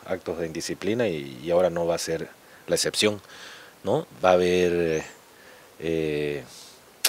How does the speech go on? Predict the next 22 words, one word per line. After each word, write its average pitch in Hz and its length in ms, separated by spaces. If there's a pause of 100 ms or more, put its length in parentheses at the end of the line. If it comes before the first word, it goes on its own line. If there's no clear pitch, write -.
(640)
se - 120
va 92 60
a - 20
llamar 90 260
la 92 80
atención 90 640 (720)
como 80 220
corresponde, 95 480
por - 120
escrito. 175 460 (560)
También 85 500
va 82 60
a 80 40
haber 82 140
sanción 90 300
económica 135 560 (340)
y 87 120
también 85 420
va 85 40
a - 20
haber 82 180
sanción 85 580